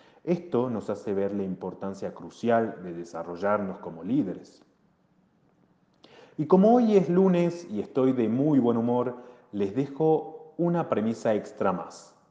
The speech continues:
Pero esta es una pregunta. ¿Liderar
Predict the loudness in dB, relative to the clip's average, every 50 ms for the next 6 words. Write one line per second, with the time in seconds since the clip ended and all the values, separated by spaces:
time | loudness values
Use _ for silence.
0 | _ _ _ _ _ _ _ _ 0 0 0 0 0 2 4 4 4 4 2 0
1 | -6 -6 -6 -6 -4 -4 -2 -2 -2 0 0 0 0 0 0 -2 -4 -6 -10 -16
2 | -20 -20 _ _ _ _ _ _ _ _ _ _ _ _ _ _ _ _ _ _
3 | _ -4 -2 0 2 2 4 4 4 4 4 2 -4 -8 -14